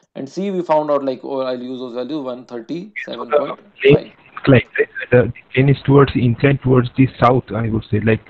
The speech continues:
Speaker 2: this yellow plane.
Speaker 1: Uh, the,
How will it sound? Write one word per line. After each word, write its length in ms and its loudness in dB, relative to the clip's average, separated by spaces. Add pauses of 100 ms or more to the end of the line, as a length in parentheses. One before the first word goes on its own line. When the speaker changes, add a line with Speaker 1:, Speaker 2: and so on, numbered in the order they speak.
(140)
Speaker 2:
this 200 2
yellow 280 4
plane. 300 -4 (960)
Speaker 1:
Uh, 480 4
the, 120 -10